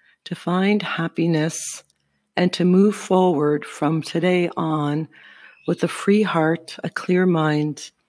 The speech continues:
and love and kindness. That's, that's my goal, uh, with the No Holds Barred podcast. And I did call it No Holds Barred because I swear a lot and there might be some risque topics here. So,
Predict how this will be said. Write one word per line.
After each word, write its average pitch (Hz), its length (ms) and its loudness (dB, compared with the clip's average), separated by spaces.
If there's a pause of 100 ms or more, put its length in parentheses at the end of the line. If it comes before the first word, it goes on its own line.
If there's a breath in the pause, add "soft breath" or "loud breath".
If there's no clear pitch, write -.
(1800)
and 165 240 2
love 165 520 -2
and 165 180 0
kindness. 175 720 0
That's, - 360 -2
that's 214 280 0
my 233 160 6
goal, 170 540 4 (360 loud breath)
uh, 160 200 2
with 156 140 0
the 156 80 -2
No 156 180 -2
Holds 151 320 0
Barred 139 340 -4
podcast. 135 720 -4
And 233 260 4
I 202 160 4
did 254 260 2
call 202 280 4
it 185 120 2
No 165 180 2
Holds 151 340 0
Barred 143 380 -4
because - 200 -2
I 269 100 4
swear 247 360 4
a 185 80 4
lot 165 420 4 (360 loud breath)
and 190 260 2
there 185 80 2
might 220 240 2
be 262 180 2
some 226 340 2
risque 240 440 2
topics - 600 -2
here. 156 280 0
So, 156 520 -2